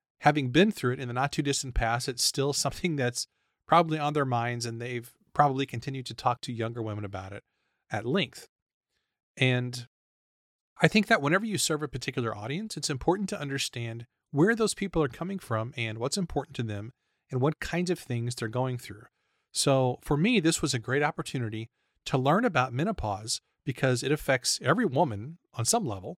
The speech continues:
and therefore it also <laughs> affects the vast majority of men as well. Unless, you know, the, probably the only guys this doesn't affect is, like, if you're a single guy who does not have a partner or a spouse, um, and you don't interact with any women,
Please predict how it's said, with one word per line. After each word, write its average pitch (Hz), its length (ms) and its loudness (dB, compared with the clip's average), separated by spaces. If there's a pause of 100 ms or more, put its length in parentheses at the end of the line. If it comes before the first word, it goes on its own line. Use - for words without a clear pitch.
(560)
and 123 260 2
therefore 131 540 2
it 117 140 -8
also 131 340 0
<laughs> - 0 -
affects - 540 -2
the 135 100 -2
vast 120 360 -2
majority 113 580 -6 (360)
of 110 180 0
men 110 280 -4
as 101 200 -8
well. 95 320 -10 (340)
Unless, 139 680 4
you 156 140 -4
know, 139 100 -2
the, 120 240 -10
probably 165 280 6
the 139 140 0
only 147 200 -2
guys 127 440 2
this 123 160 -4
doesn't 113 260 -4
affect 113 320 -10
is, 110 140 -6
like, 104 220 -4
if - 120 -12
you're 120 140 -4
a 104 40 -6
single 151 280 -2
guy 117 320 -2
who 107 200 -8 (640)
does 131 120 0
not 147 160 4
have 131 120 2
a 113 60 -4
partner 160 460 4
or 120 320 -2
a 104 60 -6
spouse, - 680 0 (160)
um, 107 380 -8 (640)
and 110 340 -2
you 131 80 -2
don't 135 220 0
interact 127 300 -2
with - 120 -6
any 147 160 0
women, 135 460 -2